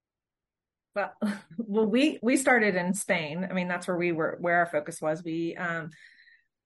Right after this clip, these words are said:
were at Sarria, and I took college students, just to be clear, and I did not know them. I was new to the church,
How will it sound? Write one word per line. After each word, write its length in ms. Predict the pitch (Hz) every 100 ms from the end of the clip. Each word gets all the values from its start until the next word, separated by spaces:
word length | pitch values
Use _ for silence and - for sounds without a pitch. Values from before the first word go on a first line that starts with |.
| -
were 120 | 180
at 100 | -
Sarria, 540 | - 190 190 233 269 240
and 80 |
I 80 | 202
took 180 | 233 254
college 380 | - 190 175 175
students, 320 | - 160 180
just 200 | 180 175
to 60 | 175
be 120 | 170
clear, 360 | 175 160 117 -
and 80 | 180
I 240 | 180 170 - -
did 160 | 214 202
not 220 | 202 196
know 160 | 190
them. 200 | 190 214 185
I 80 | 165
was 160 | 165
new 160 | 185 185
to 80 | 180
the 100 | 180
church, 480 | - 190 202 -